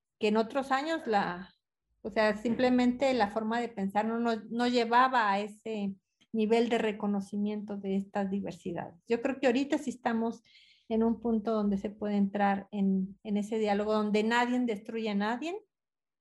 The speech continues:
y donde se puede realmente, eh, tener un enriquecimiento mutuo en cuanto a estas diferencias.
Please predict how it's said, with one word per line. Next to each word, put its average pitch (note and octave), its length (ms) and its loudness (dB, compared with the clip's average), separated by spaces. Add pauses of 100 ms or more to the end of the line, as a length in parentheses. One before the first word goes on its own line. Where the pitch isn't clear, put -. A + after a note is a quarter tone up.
y A3 80 -6
donde G#3 260 -2
se G#3 120 -6
puede G#3+ 260 -2
realmente, G3+ 760 0 (440)
eh, F#3+ 800 0 (320)
tener A3 320 4
un B3 120 6
enriquecimiento G#3+ 1300 0 (140)
mutuo G3 580 0
en F#3+ 120 -4
cuanto F#3+ 340 -6
a F#3 80 -4
estas F#3+ 600 -6
diferencias. F#3+ 760 -8